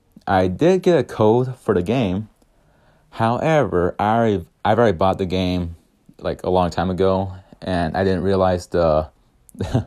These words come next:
I didn't know the collection would have a, have the ga-, uh, a code inside already. So I was thinking,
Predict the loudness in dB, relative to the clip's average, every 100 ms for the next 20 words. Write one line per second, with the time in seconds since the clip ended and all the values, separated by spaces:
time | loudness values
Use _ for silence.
0 | -8 -20 -20 -8 0 2 4 2 2 2
1 | 2 0 0 0 0 0 0 -2 -8 -6
2 | -2 0 -2 -4 0 0 0 -2 -8 -14
3 | -8 0 2 2 -2 -8 -6 -2 -2 -2
4 | 0 -2 -4 -12 _ _ _ _ _ _
5 | _ -16 -4 0 0 -2 -6 -2 -4 -6